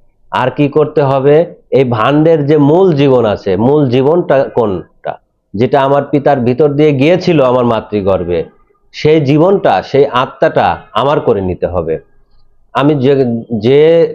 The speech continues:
কাজই করি, যে কর্মের ভিতরে আমি থাকি, আমি যখন যা কিছু করব, তাহা আমার ইবাদত হবে। আমি যখন আমার স্বীয় আত্মাকে বলে বলে করব, আমার স্বীয় রবকে বলে বলে করব। যেমন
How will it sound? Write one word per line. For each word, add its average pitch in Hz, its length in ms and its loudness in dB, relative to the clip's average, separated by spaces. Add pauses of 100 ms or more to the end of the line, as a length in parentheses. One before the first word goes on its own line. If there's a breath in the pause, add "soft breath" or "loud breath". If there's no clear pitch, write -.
কাজই 151 340 2
করি, 131 440 0 (100)
যে 131 140 0
কর্মের 151 500 0
ভিতরে 123 420 2
আমি 107 180 -2
থাকি, 110 560 -4 (520)
আমি 120 280 0
যখন 123 600 0 (720)
যা 123 300 0
কিছু 151 240 -2
করব, 127 380 0
তাহা 117 320 -2
আমার 123 220 0
ইবাদত 120 500 0
হবে। 80 320 -8 (420 soft breath)
আমি 123 240 0
যখন 123 340 0
আমার 113 220 0
স্বীয় 117 280 -2
আত্মাকে 104 560 -2
বলে 107 300 0
বলে 117 260 0
করব, 98 540 -2 (340)
আমার 117 260 -2
স্বীয় 120 300 0
রবকে 113 420 0
বলে 120 300 0
বলে 117 240 2
করব। 98 540 -2 (240)
যেমন 160 580 0